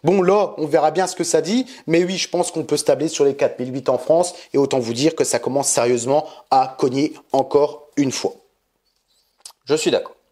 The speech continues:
Speaker 1: Il prévoit de faire la suite. La Hermione était annoncée, pas encore de visuel. J'ai vu sur, euh, le groupe de Queen Studio que quelqu'un avait annoncé s'ils allaient faire la Trinity, c'est-à-dire Harry Potter, Hermione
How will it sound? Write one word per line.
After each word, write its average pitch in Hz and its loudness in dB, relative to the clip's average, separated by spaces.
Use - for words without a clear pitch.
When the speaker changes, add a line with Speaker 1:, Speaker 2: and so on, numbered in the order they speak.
Speaker 1:
Il 208 2
prévoit 240 2
de 240 -12
faire 220 0
la 190 0
suite. - -12
La 147 2
Hermione 147 0
était - -4
annoncée, 147 0
pas 143 2
encore 120 2
de 117 -2
visuel. 113 0
J'ai 160 0
vu 220 0
sur, - 0
euh, 175 4
le 175 0
groupe 165 -4
de 165 0
Queen 175 -4
Studio 175 -2
que 156 -2
quelqu'un 151 0
avait 147 0
annoncé 151 -2
s'ils 123 -2
allaient 120 4
faire 131 2
la - -12
Trinity, 170 -2
c'est-à-dire 120 0
Harry - -12
Potter, 160 2
Hermione 139 0